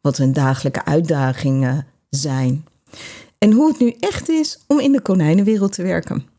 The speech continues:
Dat is het onderwerp van vandaag. En vandaag ben ik weer heel blij, zoals altijd als ik mensen interview, dat er weer iemand is, Joke Achterbos. Ehm,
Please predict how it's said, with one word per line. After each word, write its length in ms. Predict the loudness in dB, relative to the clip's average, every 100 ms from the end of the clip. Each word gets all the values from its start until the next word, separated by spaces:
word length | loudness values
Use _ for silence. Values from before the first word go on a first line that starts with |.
| _
Dat 320 | -2 -2 -4 -16 -2
is 140 | 0
het 140 | 2 2
onderwerp 580 | 0 2 0 -2 -6 _
van 300 | -4 0 0
vandaag. 640 | 0 0 0 -2 -6 -16 _ _ _ _ -18 -18 -20 -12 0
En 160 | 2
vandaag 320 | 4 4 2 2
ben 120 | 0
ik 120 | 2
weer 220 | 2 0
heel 260 | 2 2 2
blij, 360 | 2 2 0 -2
zoals 320 | -2 -2 -2
altijd 500 | -4 -2 0 0 -2
als 120 | -4
ik 100 | 0
mensen 340 | 2 2 -2
interview, 600 | -4 -2 -2 0 0 0 -2 -8 -20 _ _
dat 400 | 0 0 0 -8 -4
er 340 | 0 0 0 0
weer 220 | 0 2
iemand 320 | 2 2 0
is, 420 | 0 -2 -6 -14 _ _
Joke 580 | 2 2 2 -2 -2 -2 _ _
Achterbos. 760 | -6 -4 -6 -2 -4 -4 -14 -16 _ _ -20 -16 -14 -14 -18 -20 _ _
Ehm, 520 | -2 0 2 2 2